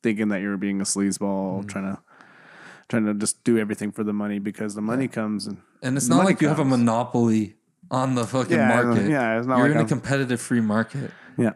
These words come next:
Speaker 2: So it's, everyone's
Speaker 1: <clears throat>
Speaker 2: trying to compete, doing competing prices. So you, it's not like your ego's gonna be that hurt if someone is selling you something. It's how the free market works.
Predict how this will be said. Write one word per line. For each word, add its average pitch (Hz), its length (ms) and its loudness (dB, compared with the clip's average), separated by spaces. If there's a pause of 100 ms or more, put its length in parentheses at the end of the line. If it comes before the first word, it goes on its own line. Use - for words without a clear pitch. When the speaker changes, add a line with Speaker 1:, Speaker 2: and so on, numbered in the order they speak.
Speaker 2:
So 123 140 0
it's, - 240 -4
everyone's 117 560 4
Speaker 1:
<clears throat> - 180 -2
Speaker 2:
trying 120 200 0
to 110 60 -2
compete, 110 480 -2
doing 113 180 -4
competing 110 400 -6
prices. 107 360 -4
So 110 240 -4 (200)
you, 110 100 -6 (300)
it's 117 160 -4
not 127 100 -4
like 127 200 -2
your 117 200 2 (100)
ego's 123 300 2
gonna 120 120 0
be 117 100 2
that 110 440 -2
hurt 107 440 -2
if - 100 -6
someone 110 320 -6 (480)
is 127 100 -2
selling 151 380 2
you 147 80 6
something. 143 340 2
It's 139 120 2
how 151 160 2
the 147 260 -2
free 160 120 2
market 170 340 0
works. 127 400 -4